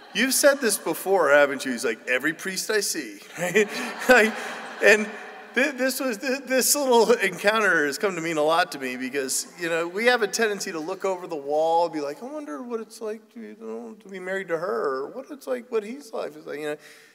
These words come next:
it's tough all around, I th-, I have a feeling. Um,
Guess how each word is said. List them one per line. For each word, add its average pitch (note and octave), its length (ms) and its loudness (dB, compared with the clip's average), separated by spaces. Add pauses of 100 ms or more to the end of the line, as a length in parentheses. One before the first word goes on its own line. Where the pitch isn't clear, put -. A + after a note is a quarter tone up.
(240)
it's B3+ 240 -6
tough F3+ 280 2
all C#3+ 200 2
around, B2 420 -2
I A2 80 -2
th-, B2+ 200 -8
I C3+ 60 -4
have C3+ 160 -4
a B2 80 -8
feeling. B2 460 -8 (600)
Um, D3+ 380 6